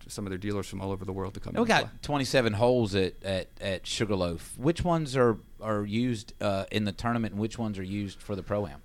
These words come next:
Speaker 1: So
Speaker 2: Same
Speaker 1: this
Speaker 2: one?
Speaker 1: year it's gonna be Stables Meadows, um,
Speaker 2: Yeah.
Speaker 1: which if, which has been the traditional tournament track for a long time.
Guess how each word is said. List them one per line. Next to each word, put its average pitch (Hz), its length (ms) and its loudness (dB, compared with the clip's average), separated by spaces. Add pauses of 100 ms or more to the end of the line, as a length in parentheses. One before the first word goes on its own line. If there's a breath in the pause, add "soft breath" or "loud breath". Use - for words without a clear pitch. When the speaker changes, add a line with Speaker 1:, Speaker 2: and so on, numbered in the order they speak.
(140)
Speaker 1:
So - 160 4
Speaker 2:
Same 120 80 4
Speaker 1:
this 196 260 8
Speaker 2:
one? 170 60 0
Speaker 1:
year 170 140 8
it's - 140 0
gonna 131 180 2
be 120 80 0
Stables 120 440 2
Meadows, 92 460 -2 (380 loud breath)
um, 104 300 -4
Speaker 2:
Yeah. 87 200 -4
Speaker 1:
which 87 160 -4
if, 104 220 -6
which 123 120 -2
has 135 120 -2
been 160 160 2
the 117 100 2
traditional 131 680 -2
tournament 107 380 -2
track 98 320 -2
for 101 140 -4
a 95 60 0
long 98 260 -2
time. 101 420 -2